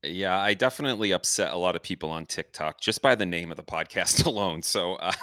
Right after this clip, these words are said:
<laughs> TikTok is brutal. That's all I'll say. Um, but no, it is a play on words. And, um, I have a introductory episode that kind of goes into more depth on what I mean. But really,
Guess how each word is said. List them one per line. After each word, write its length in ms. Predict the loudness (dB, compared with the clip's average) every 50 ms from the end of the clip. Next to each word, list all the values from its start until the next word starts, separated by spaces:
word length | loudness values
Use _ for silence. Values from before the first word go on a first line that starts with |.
| -2 -2 -2
<laughs> 80 | -2
TikTok 460 | -2 -2 -2 -2 -2 -2 -2 -2 -2 -2
is 100 | -4 -4
brutal. 540 | -6 -4 0 2 2 2 2 0 -2 -2
That's 200 | -2 -2 0 0
all 180 | 2 2 2 2
I'll 120 | 2 0
say. 320 | 0 -2 -2 -2 -4 -4 -6 -10 -16 -20 -20 -20 -20 -20 -20 -16 _ 0
Um, 400 | 4 4 6 6 4 2 -2 -4 -4
but 140 | -4 0 2
no, 160 | 4 4 6
it 80 | 4
is 160 | 4 2 0 -2
a 60 | -6
play 260 | -6 -4 -2 -2 0
on 200 | -2 -2 -2 -2
words. 580 | 0 0 0 0 -2 -4 -4 -4 -4 -4 -4 -6 -4
And, 520 | -2 -2 0 0 0 0 -2 -4 -6 -6 -6 -6 -6 -8 -8 -4
um, 580 | -2 0 0 2 0 -2 -4 -6 -10 -12 -16 -18 -20 _ _ _ _ _ -4 0
I 120 | 0 0 2
have 260 | 2 2 2 2 2
a 200 | 0 0 -2 -4 _ _
introductory 760 | -8 -8 -6 -6 -4 -2 -2 -2 -2 -4 -6 -8 -6 -6 -6
episode 420 | -8 -8 -8 -6 -4 -4 -2 -2 -4
that 100 | -6 -8
kind 180 | -6 -4 -4
of 260 | -4 -4 -6 -10 -10 _
goes 240 | -4 -4 -4 -4 -8
into 180 | -10 -12 -12
more 160 | -8 -8 -8 -8
depth 340 | -6 -6 -6 -6 -6 -10
on 120 | -12 -8 -6
what 160 | -6 -4 -4
I 80 | -6 -4
mean. 340 | -4 -2 -2 -2 -4 -4 -6 _ _ -20 -20 -20 -20 -20 _ _ _ 0
But 220 | 2 2 2 0
really, 640 | -4 -6 -2 -2 0 0 0 0 -2 -4 -8 -10